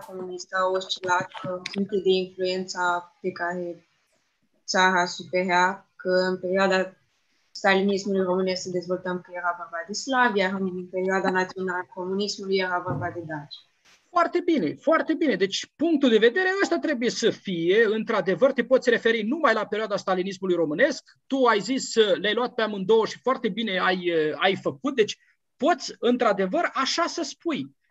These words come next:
Speaker 2: Poți să spui că în perioada comunistă, uh, problema romanității românilor a fost abordată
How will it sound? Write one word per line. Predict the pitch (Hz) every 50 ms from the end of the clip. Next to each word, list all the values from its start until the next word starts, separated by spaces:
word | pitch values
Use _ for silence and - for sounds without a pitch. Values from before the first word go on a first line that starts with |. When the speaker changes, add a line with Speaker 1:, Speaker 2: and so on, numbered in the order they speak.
| _ _
Speaker 2:
Poți | - 302 285
să | 277
spui | 269 277 - 311 302
că | 277 - 214 175
în | 175 208 262 320 302 220
perioada | - 233 208 214 240 262 - 247 190 -
comunistă, | - - - 254 285 269 233 226 196 175 156 147 135 131 131 - - - 139 139 139 147 190 254 294 311 - _ _ _ _ _ _ _ _ _ _ _
uh, | - 196 208 220 226 226 220 220 220 214 214 208 202 190 190 175 160 151 139 143 - - - - - - - - - - _ _ _ _
problema | - 220 214 196 269 311 294 277
romanității | 254 240 226 233 226 226 277 285 277 - 254
românilor | 226 226 226 285 330 339 311 277
a | 269 240
fost | - - 294 269 - - -
abordată | - 220 269 277 208 233 254 220 196 160 185 185 175 170 - - 262 294 320 311 320